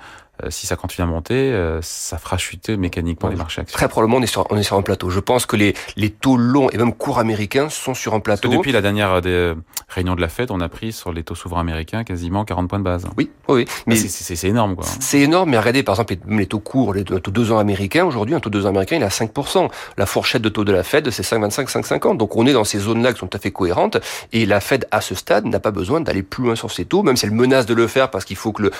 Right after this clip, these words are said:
Speaker 2: le marché soit convaincu de ses intentions. Euh, elle, elle, elle ne le fera probablement pas. Et,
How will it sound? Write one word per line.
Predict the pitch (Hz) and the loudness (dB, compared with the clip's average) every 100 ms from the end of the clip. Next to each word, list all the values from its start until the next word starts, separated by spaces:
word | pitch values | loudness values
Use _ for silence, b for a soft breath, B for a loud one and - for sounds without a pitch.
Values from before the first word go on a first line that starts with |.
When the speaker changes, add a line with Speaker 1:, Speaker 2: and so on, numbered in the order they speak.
| B | B
Speaker 2:
le | 98 | -4
marché | 92 - | -2 -4
soit | - - | -6 0
convaincu | 139 120 127 | 4 4 2
de | - | -2
ses | 101 | -2
intentions. | 95 95 - 170 214 B B B | -2 -4 0 2 2 B B B
Euh, | 98 95 - | 2 2 4
elle, | 98 92 | 2 2
elle, | 87 87 | 0 -2
elle | 95 | -4
ne | 90 | -4
le | |
fera | - 82 | -2 -4
probablement | - - 117 117 101 | -2 0 2 2 0
pas. | - 185 226 B B - | 0 0 0 B B -2
Et, | 117 117 | 2 2